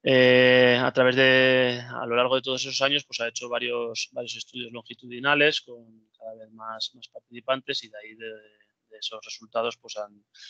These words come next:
han salido estas tecnologías y esas, esas metodologías, perdón, y esas, esas herramientas que,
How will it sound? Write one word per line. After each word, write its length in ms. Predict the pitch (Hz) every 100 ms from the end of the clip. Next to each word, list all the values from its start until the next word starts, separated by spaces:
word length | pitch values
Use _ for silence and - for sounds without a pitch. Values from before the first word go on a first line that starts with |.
| - _ _
han 120 | 117
salido 300 | - - 113
estas 260 | - 113 -
tecnologías 680 | 117 113 110 - 113 113 113
y 40 |
esas, 800 | 110 143 151 110 107 - - _ _
esas 320 | 123 113 - -
metodologías, 520 | - 113 110 120 113
perdón, 280 | _ 113 113
y 20 |
esas, 320 | 113 113 -
esas 160 | - 113
herramientas 460 | 110 107 107 110
que, 120 | -